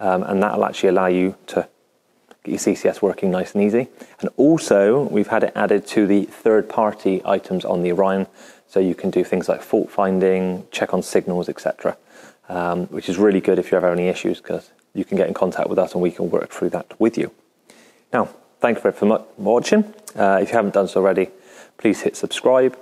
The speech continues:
And if you have any questions, as I said, please let me know in the comments or drop us an email to sales at zero hyphen E V dot co dot U K.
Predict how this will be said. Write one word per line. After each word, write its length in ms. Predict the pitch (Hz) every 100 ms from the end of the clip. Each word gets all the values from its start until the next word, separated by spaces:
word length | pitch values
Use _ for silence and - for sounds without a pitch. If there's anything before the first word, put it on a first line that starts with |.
| -
And 80 | 98
if 100 | 101
you 60 | 110
have 100 | 98
any 120 | 90
questions, 360 | - 92 - 90
as 100 | 90
I 60 |
said, 300 | 85 95 90 - _ _ _ _ _ _
please 300 | - 92 -
let 140 | 110
me 60 | 104
know 100 | 95
in 80 | 92
the 40 |
comments 360 | - 101 98 -
or 180 | 101 95
drop 240 | 110 -
us 140 | 101 101
an 80 |
email 300 | 123 127 139 139
to 240 | - 101 90
sales 360 | 110 101 92
at 280 | - 98 - -
zero 380 | 95 101 98 95
hyphen 540 | - - 120 - 95 -
E 140 | 113 101
V 220 | 92 95 _
dot 200 | - -
co 160 | - 87
dot 100 | 85
U 80 | 90
K. 220 | 87